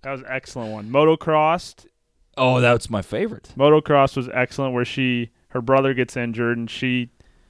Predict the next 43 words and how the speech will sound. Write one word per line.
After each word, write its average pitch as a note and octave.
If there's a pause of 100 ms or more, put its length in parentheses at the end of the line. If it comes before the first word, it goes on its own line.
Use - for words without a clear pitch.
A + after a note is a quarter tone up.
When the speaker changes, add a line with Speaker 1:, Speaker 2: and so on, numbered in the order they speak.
(180)
Speaker 1:
pretends C3+
to C3
be B2
him A#2
and, A#2
and B2
goes A#2+
and A#2 (180)
Speaker 2:
And, A2+
and B2
then A#2
some, C3
Speaker 1:
and B2
Speaker 2:
some C#3+
Speaker 1:
wins. B2
Speaker 2:
Italian C3
guy F#2+
is, F#2+
like, F#2+
all F#2+
cocky. G#2+
Speaker 1:
Yeah. C#3 (600)
Speaker 2:
And F#2+
then, F#2
uh, F#2
she, A#2+
doesn't C#3+
she D3
find, C3
uh, A2+ (400)
who's A3+
the A3+
one, G3
she G3+
has G#3
a D#3+
crush E3
on B2
somebody G#2
there, F#2+
and G2
the G2+
guy, G#2+